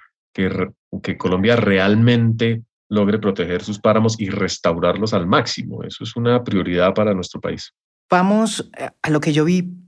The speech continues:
Speaker 2: hace poco en Buenaventura. Eh, ahí hay una tradición de la marea alta, la marea baja, eh, y según me comentaban los pescadores y los habitantes de Buenaventura,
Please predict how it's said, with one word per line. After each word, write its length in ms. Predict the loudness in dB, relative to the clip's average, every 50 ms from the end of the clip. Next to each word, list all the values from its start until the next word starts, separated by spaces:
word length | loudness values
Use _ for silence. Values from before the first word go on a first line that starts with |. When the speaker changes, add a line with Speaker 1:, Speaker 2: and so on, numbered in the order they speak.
| _ _ _ _ -8
Speaker 2:
hace 220 | -6 -4 -2 -2
poco 320 | 0 0 0 0 0 0 0
en 100 | 0 0
Buenaventura. 800 | 0 0 2 2 0 0 -2 -2 0 0 0 0 0 -2 -4 -8
Eh, 220 | -10 -12 -10 -10 -12 -14 -14 _
ahí 380 | -4 -2 0 2 2 2 2 2
hay 160 | 2 2 2
una 160 | 0 0 -2
tradición 520 | 0 0 0 0 0 0 0 0 0 0 2
de 80 | 2
la 120 | 2 2 2
marea 360 | 0 0 0 0 2 2 2
alta, 440 | 2 0 0 -2 -2 -2 0 0 0
la 140 | -2 -2
marea 260 | -2 -2 -2 0 0 2
baja, 440 | 2 2 0 0 -4 -6 -6 -8 -8 -12 -20 -20 -20 -20 -20 -20 _ _
eh, 240 | -18 -16 -16 -16 _ _
y 320 | -4 -2 0 0 0 0 -2
según 320 | -2 -2 0 0 2 2
me 100 | 2 2
comentaban 560 | 2 2 2 2 2 2 2 2 2 2 2
los 140 | 0 -2 -2
pescadores 640 | -4 -4 -4 -2 -2 0 2 2 2 0 -2 -4 -4
y 60 | -4
los 160 | -4 -2 0
habitantes 480 | 0 0 0 0 0 0 0 0 -2 -2
de 80 | -2
Buenaventura, 720 | 0 0 0 0 0 0 -2 0 0 0 0 -2 -4 -6